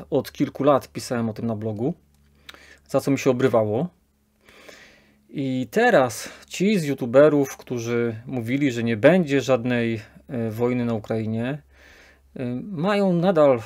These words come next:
taką samą oglądalność i ponownie mówią tym razem, że nie będzie trzeciej wojny z udziałem Polski, ani też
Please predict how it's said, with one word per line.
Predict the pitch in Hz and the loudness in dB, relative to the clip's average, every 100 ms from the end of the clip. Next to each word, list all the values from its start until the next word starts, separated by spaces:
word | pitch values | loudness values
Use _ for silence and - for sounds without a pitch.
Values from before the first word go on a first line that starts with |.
| - - | -12 -14
taką | 127 123 | -6 -4
samą | 131 135 143 | 0 2 2
oglądalność | 127 113 107 127 120 117 143 160 - - - | 0 -2 2 2 2 -2 -4 -6 -14 -18 -14
i | 175 | -6
ponownie | 208 175 151 156 151 143 117 - | -2 2 0 0 2 2 0 -8
mówią | - 139 127 127 117 | -6 -4 -2 -4 -4
tym | - 143 135 | 0 2 2
razem, | 127 127 120 | 2 0 -4
że | 113 117 113 | -4 -4 -4
nie | 117 | 0
będzie | 135 117 110 | 0 0 -6
trzeciej | - 165 147 147 | -4 -2 -2 -2
wojny | 127 135 127 123 | -2 -2 -4 -6
z | |
udziałem | 123 131 127 113 | -6 -4 -4 -4
Polski, | 120 117 - 123 110 110 - - - - - - | -6 -8 -12 -10 -10 -12 -20 -20 -20 -20 -14 -4
ani | 180 165 | -2 -2
też | - 135 131 - - | 2 4 4 -2 -12